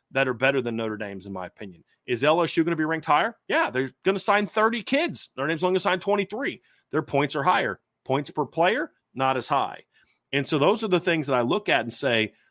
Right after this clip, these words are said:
the talent acquisition is outstanding. It is. And, and what they've done the last two years, especially, is they've shown that they can do it at the high school level, and they've shown that they can do it at the college level.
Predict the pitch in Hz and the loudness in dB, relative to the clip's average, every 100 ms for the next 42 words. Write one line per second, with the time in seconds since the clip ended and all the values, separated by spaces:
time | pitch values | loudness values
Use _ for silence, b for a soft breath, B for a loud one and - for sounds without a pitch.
0 | _ 127 123 190 247 220 165 131 110 147 | _ -4 -2 2 4 4 2 2 0 0
1 | 135 110 98 87 - 104 87 80 - _ | -2 -4 -2 -2 -6 -8 -10 -12 -20 _
2 | _ _ _ _ _ - 139 107 78 - | _ _ _ _ _ 0 2 2 -2 -14
3 | - - 131 127 120 - 135 120 120 131 | -18 -2 0 2 0 -2 -2 -2 -4 0
4 | 139 139 143 123 101 151 233 233 143 147 | 0 2 0 0 2 4 4 2 2 2
5 | 143 - 147 117 113 85 80 - - 127 | 0 -4 -4 -2 -4 -4 -12 -18 -6 -2
6 | 107 - - _ _ _ _ _ _ _ | -2 -6 -16 _ _ _ _ _ _ _
7 | 139 120 131 127 - 185 185 160 156 139 | -2 2 2 2 2 2 2 0 -2 -2
8 | 120 131 117 104 _ 104 113 156 - 240 | 0 0 0 -2 _ -6 -2 -2 -2 0
9 | 233 226 247 226 _ _ _ _ 143 139 | 0 2 -2 -6 _ _ _ _ -2 0
10 | 139 - 170 165 156 147 143 120 135 135 | 0 0 0 0 0 -2 -2 -2 0 0
11 | - 120 - 117 - 120 98 90 92 80 | -2 -6 -6 -10 -2 -2 -2 -8 -14 -16
12 | - | -18